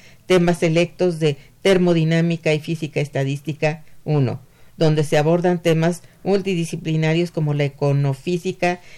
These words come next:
y la sociofísica, y donde imparte los temas referentes a redes complejas.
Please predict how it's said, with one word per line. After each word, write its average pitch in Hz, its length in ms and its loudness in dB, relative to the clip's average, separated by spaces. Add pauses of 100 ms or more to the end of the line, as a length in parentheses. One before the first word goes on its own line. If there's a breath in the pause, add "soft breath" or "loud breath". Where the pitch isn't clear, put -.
(120 loud breath)
y 165 100 -2
la 151 180 2
sociofísica, 143 960 -2 (220 soft breath)
y 160 100 -4
donde 156 280 2
imparte 165 420 0
los 160 220 -2
temas 165 280 0
referentes 156 640 -2 (280 soft breath)
a 160 80 0
redes 147 400 0
complejas. 127 800 -2